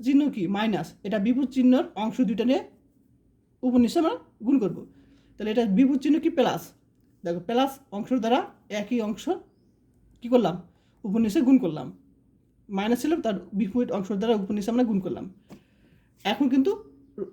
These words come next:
রোডটা চলে যাবে। দেখো ওয়ান by h, এখন a plus b, সরি a minus b, a plus b সূত্র কি? a minus b, a plus b সূত্র হলো a square minus b square। তাহলে এটা কি স্কয়ার করলে রোড চলে যাবে, এটা কি স্কয়ার করলে রোড চলে যাবে।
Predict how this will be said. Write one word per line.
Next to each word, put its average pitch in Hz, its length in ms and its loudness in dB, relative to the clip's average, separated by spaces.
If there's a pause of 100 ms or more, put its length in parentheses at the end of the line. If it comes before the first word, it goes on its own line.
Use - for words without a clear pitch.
(160)
রোডটা 214 340 -4
চলে 285 180 2
যাবে। 160 160 -2 (400)
দেখো 185 200 -2 (760)
ওয়ান 220 260 0
by 247 100 4 (300)
h, - 80 -8 (960)
এখন 233 260 0 (480)
a - 20 2 (100)
plus 269 240 2 (120)
b, - 20 0 (320)
সরি 190 140 -6 (120)
a - 20 0 (100)
minus 277 260 4
b, - 80 0
a - 60 2
plus 262 160 2
b - 20 2 (100)
সূত্র 247 140 -2 (120)
কি? 170 80 -6 (720)
a - 20 2 (100)
minus 254 280 4
b, - 20 2 (360)
a - 100 -2
plus 233 200 0
b - 20 -2 (100)
সূত্র 214 180 -4
হলো 311 100 2 (140)
a - 100 0
square 240 160 0
minus 254 200 4
b - 20 2 (140)
square। 156 240 -10 (540)
তাহলে 202 180 -10 (120)
এটা 214 180 2
কি 269 140 4
স্কয়ার 254 260 2
করলে 254 180 4 (560)
রোড 202 220 -4
চলে 254 180 2
যাবে, 247 160 2 (240)
এটা 202 160 -4
কি 240 120 0
স্কয়ার 226 220 -4
করলে 262 140 0 (380)
রোড 208 180 -2
চলে 208 180 0
যাবে। 175 160 -2